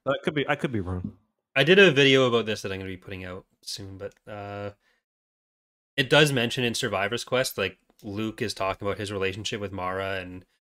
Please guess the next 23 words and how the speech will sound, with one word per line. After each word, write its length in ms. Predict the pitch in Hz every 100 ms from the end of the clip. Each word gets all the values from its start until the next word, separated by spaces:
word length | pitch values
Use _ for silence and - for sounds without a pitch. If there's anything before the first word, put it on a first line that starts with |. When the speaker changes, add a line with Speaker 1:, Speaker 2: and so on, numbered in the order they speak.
| _ _ -
Speaker 2:
uh, 320 | 95 92 90
he 180 | - 110
says 360 | - 98 98
that 120 | 98 101
Yoda 380 | 95 95 98
did 240 | 92 123 101
tell 280 | - 101 101
him 280 | 107 107
that, 240 | 101 95 - _ _ _
uh, 140 | 92 92
it's 160 | -
not 260 | 110 98 101
cool 240 | 113 104
for 460 | 101 110 104 107 - _ _ _ _ -
Jedi 340 | 104 101 104
to, 420 | 101 113 107 110 - _ _ _ _ _ _ _
to 60 | 120
get 160 | 117
married 420 | 120 107 107 110 107
or 140 | 107
be 160 | 107 113
in 100 | 110
Speaker 1:
Oh. 380 | 120 120 107